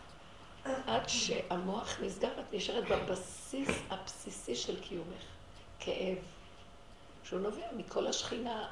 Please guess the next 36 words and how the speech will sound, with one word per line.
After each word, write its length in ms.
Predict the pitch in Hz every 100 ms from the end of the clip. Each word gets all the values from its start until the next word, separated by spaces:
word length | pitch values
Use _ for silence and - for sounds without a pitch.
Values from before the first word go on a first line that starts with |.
| -
הכולל 540 | - - 208 185 196 170 -
של 180 | - 180
כלל 300 | - 220 190
ישראל. 400 | 185 - 196 185 - - - - -
ויש 180 | 226 285
כאבים 280 | - 349 294
מזה. 120 | 285 - - - - - - -
אבל 180 | 170 170
הפתרון 540 | 170 175 - 165 190 208
לא 120 | 202
יהיה 200 | 220 208
לעשות 420 | 185 185 - 196
איתו 180 | - -
משהו. 320 | 170 175 - - - - - - - - -
אם 140 | 277
אני 160 | 214 202
קשורה 460 | - - - 165 202
באמת 460 | 185 180 170 185 185 - - - 185
עם 120 | 185
השם, 320 | 185 - 175 180 - - - - - - - - - -
הוא 100 | 175
יכול 220 | - 233
לשלוח 440 | 185 - 196 185 202
לי 60 |
סיבה 440 | - - 170 190 190
לאיזה 300 | 180 185 196
פעולה, 380 | - 170 175 165 - - - - -
אבל 160 | 190 180
זה 140 | 185
לא 80 | -
יהיה 120 | 208
ממני, 420 | 185 175 170 - -
אני 180 | 190 196
אדע 280 | 190 202
את 80 | 240
זה. 120 | -